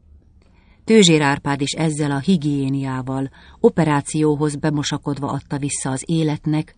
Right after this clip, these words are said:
magyarul is Feldek költői szent háromságát. A betű végképp nem madárnyoma,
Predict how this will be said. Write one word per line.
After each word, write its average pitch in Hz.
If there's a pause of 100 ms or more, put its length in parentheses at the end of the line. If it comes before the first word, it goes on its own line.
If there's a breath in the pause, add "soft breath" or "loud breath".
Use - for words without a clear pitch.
(100)
magyarul 151
is 143
Feldek 139
költői 143
szent 131
háromságát. 127 (1900 soft breath)
A 196
betű 220
végképp 185
nem 147
madárnyoma, 127